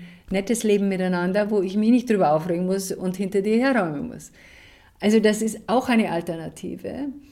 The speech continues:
Und, äh, ich kann natürlich auch einen sogenannten Kompromiss eingehen, indem ich sa-, aber das ist auch eine, eine Frage, wie sind dann beide unglücklich darüber, wie die Situation läuft.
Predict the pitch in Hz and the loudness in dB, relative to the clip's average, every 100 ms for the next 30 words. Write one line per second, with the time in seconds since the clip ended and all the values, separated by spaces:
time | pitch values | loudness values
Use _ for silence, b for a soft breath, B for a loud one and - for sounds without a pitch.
0 | B B B _ _ _ - 185 185 185 | B B B _ _ _ -4 0 0 -2
1 | - - - _ 175 180 175 180 180 185 | -10 -20 -20 _ -4 -2 -2 -4 -4 -2
2 | 185 185 196 185 - 190 - 165 185 190 | 0 -2 -6 -6 -4 -4 -4 -6 -4 -2
3 | 190 196 196 202 202 220 208 220 214 269 | -2 -2 -2 -2 -4 -6 -4 0 4 4
4 | 277 185 170 170 175 175 240 254 185 185 | 2 -4 -6 -6 -4 -4 -4 -4 -4 -4
5 | 180 180 175 - - - - - - - | -4 -4 -8 -8 -8 -10 -18 -20 -18 -6
6 | 175 180 180 196 180 - 175 - - 175 | -2 0 -2 -4 -6 -4 -6 -6 -8 -4
7 | 196 190 B B B B 175 185 185 175 | -4 -6 B B B B -2 0 -2 -4
8 | 156 170 190 208 208 208 B B _ 208 | -2 -2 0 0 0 -4 B B _ -8
9 | 170 185 202 180 190 196 190 180 196 185 | -2 0 0 0 -2 -2 -2 -2 -2 -6
10 | - - - 147 151 165 175 185 226 220 | -16 -16 -4 0 0 2 0 4 4 4
11 | 196 175 175 175 165 170 165 160 165 165 | 0 -2 -2 -2 -2 0 -2 -2 -6 -8
12 | 170 175 175 240 247 165 - - - | -6 -6 -4 -2 -2 -2 -6 -14 -20